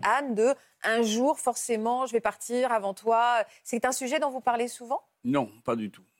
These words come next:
Speaker 2: Pas du tout.
Speaker 1: Jamais vous l'avez évoqué ?
Speaker 2: On l'a évoqué sur, euh, ce que vous, comment vous voulez que ça se passe. Bon, elle va être incinérée, les cendres sur la tombe de ses parents, mais c'est tout. On n'en parle plus.
Speaker 1: Est-ce qu'aujourd'hui que vous prenez de l'âge,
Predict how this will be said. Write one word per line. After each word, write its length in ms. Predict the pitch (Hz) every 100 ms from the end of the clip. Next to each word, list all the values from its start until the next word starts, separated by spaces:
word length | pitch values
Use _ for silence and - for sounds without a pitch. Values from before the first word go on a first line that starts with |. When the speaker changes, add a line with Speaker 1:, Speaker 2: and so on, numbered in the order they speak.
| _ -
Speaker 2:
Pas 100 | 104
du 60 |
tout. 60 | 202
Speaker 1:
Jamais 260 | 302 339 427
vous 60 | 415
l'avez 260 | 359 294 302
évoqué ? 400 | 294 302 240 247
Speaker 2:
On 80 | 123
l'a 180 | 131 160
évoqué 760 | 147 139 131 - 147 147 123
sur, 420 | - 127 113 104
euh, 380 | 104 104 104 101 - -
ce 60 |
que 180 | 110 117
vous, 300 | 110 110 113 _ _ _
comment 240 | 123 131
vous 60 | 120
voulez 240 | 120 120
que 400 | - 110 110 101 - -
ça 100 | 104
se 140 | 104
passe. 320 | 95 147 135
Bon, 120 | 113 107
elle 80 |
va 120 | 104 107
être 140 | 101
incinérée, 800 | 98 - 98 101 107 127 139 131
les 140 | 107
cendres 420 | 101 107 107 107 - - _
sur 140 | - 98
la 80 |
tombe 200 | - 98
de 40 | 98
ses 160 | -
parents, 180 | - 143
mais 120 | 175
c'est 120 | 185 233
tout. 180 | 170 - _ _ _ _ _
On 40 |
n'en 100 | 131
parle 240 | 127 135 123
plus. 220 | 110 101 _ _ _ -
Speaker 1:
Est-ce 180 | 262 -
qu'aujourd'hui 460 | 381 269 254 247
que 40 | 233
vous 100 | 202
prenez 320 | - 185 170
de 80 | 240
l'âge, 220 | 262